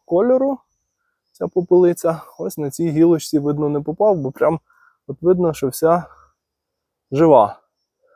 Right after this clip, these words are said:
Але якщо подивитись на всі інші гілочки,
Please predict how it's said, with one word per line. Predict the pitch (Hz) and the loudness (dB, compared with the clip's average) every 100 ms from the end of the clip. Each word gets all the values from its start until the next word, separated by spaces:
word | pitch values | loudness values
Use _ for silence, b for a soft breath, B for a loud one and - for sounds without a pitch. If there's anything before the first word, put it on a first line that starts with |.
| _ _ | _ _
Але | 147 170 151 110 - | 2 4 4 2 -6
якщо | 147 - 185 | -8 -4 -6
подивитись | 165 156 156 160 151 - - | -4 -4 -2 -2 -4 -10 -12
на | 156 | -10
всі | 147 208 | -10 -8
інші | 247 277 220 | -8 -6 -6
гілочки, | 208 208 202 196 - 180 | 0 2 2 0 -6 -10